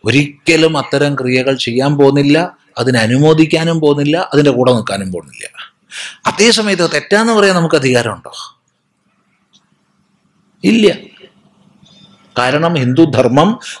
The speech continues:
സനാതനധർമ്മം ഒരൊറ്റ നേർരേഖയല്ല. അവിടെ സാത്വികവും രാജസികവും താമസികവുമായ ഉപാസനാ പദ്ധതികളൊക്കെയുണ്ട്.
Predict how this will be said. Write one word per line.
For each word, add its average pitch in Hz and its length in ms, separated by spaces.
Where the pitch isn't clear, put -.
സനാതനധർമ്മം 139 1000
ഒരൊറ്റ 120 400
നേർരേഖയല്ല. 113 840
അവിടെ 160 240
സാത്വികവും 147 540
രാജസികവും 143 600
താമസികവുമായ 143 800
ഉപാസനാ 131 440
പദ്ധതികളൊക്കെയുണ്ട്. 113 1120